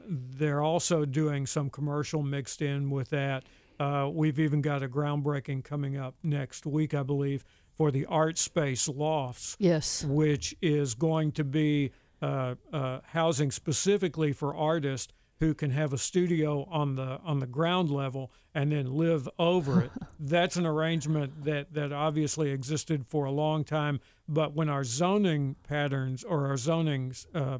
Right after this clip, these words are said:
Speaker 1: requirements changed, um, you know, you couldn't do that anymore.
Speaker 2: Mm-hmm.
Speaker 1: That just recently changed to permit
Speaker 2: Wow.
Speaker 1: that here, and, uh, people have really taken to that.
Speaker 2: I love the cultural aspect of that. And I know we've only got about,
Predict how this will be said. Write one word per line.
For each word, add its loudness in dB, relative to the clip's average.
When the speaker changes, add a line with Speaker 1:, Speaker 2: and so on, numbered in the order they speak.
Speaker 1:
requirements 0
changed, 0
um, 0
you 0
know, 0
you 0
couldn't 0
do 2
that -2
anymore. -6
Speaker 2:
Mm-hmm. 2
Speaker 1:
That 2
just 0
recently 0
changed -2
to -2
permit 2
Speaker 2:
Wow. 4
Speaker 1:
that -4
here, -4
and, -2
uh, -4
people -2
have -2
really -4
taken -6
to -8
that. -10
Speaker 2:
I 0
love 8
the 4
cultural 6
aspect 2
of -2
that. 6
And 6
I 8
know 10
we've 10
only 8
got 6
about, 6